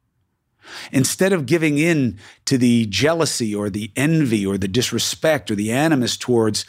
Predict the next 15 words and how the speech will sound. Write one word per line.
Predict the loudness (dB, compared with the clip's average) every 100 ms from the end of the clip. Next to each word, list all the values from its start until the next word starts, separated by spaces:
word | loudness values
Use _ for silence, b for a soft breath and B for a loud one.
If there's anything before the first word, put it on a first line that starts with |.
| B B B
a | -2
dynamic | 0 2 2 0 -4
that | -6 -6
would | -6 -4
reward | -4 0 2 4 2 0
this | -8
piece | -6 -4 -2
of | -2
shit | -2 0 0 -2
for | -4
saying | -2 0 2 2
these | 2 0
kinds | 0 0 0
of | -2
things | 0 0 2 0